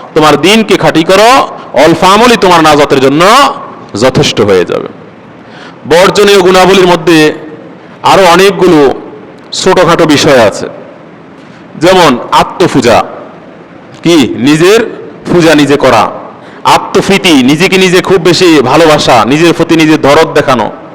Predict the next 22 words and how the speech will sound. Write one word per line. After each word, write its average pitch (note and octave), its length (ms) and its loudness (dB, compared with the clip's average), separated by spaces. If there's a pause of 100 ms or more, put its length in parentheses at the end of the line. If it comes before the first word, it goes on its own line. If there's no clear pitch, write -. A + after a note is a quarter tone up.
(540)
হিংসা, C#3+ 640 0 (580)
বিদ্বেষ, C#3+ 600 0 (540)
গীবত, D3 460 2 (480)
ছগলখড়ি, E3 800 0 (480)
কানাকানি, D#3+ 600 0 (540)
ফিসফিসানি, F3 720 0 (800)
একজন D#3+ 320 0
আরেকজনকে E3+ 480 0
দেখলে E3 500 0 (480)
একটু - 180 -4
দৌড়ে D#3 240 2
যায় D#3 160 4
আরেকজনের D#3 340 0
কানে D3 260 0
কিছু C#3 280 -4
ফিসফিস C#3 400 -2
করে D#3+ 160 0
কথা C#3+ 240 0
বলে C#3+ 180 2
দেওয়া, A2 340 2 (560)
ধারণা D#3+ 380 2
মানে D#3+ 380 2